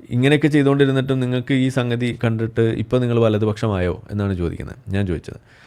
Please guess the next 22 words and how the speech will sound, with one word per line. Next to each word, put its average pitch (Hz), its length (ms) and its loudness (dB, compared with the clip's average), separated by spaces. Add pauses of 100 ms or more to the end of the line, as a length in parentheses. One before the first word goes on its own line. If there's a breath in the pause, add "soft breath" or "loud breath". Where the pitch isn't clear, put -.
(160 soft breath)
അപ്പോൾ 127 180 2
പറഞ്ഞു, 135 180 2
"വലതുപക്ഷമായി 143 840 2
എന്ന് 170 120 4
ഞാൻ 156 140 4
പറയുന്നില്ല, 107 400 2
പക്ഷേ, 123 360 -2 (500 soft breath)
ആ, 90 520 -4 (600)
ഞങ്ങൾക്ക് 117 420 0
വളരെയധികം 135 500 4
വിഷമായി." 113 480 2 (240)
അപ്പോൾ 110 120 -2
എന്ത് 120 260 4
കണ്ടപ്പോഴാണ് 143 360 4
നിങ്ങൾക്ക് 123 200 0
വിഷമായത്? 113 540 -2 (520)
അവർക്ക് 113 280 -2
വിഷമായത് 139 760 2 (120)
ഈ 120 280 -2 (460)
hostage-ായിട്ട് 117 720 0
പിടിച്ചുകൊണ്ട് 117 380 0
പോയതോ 107 460 0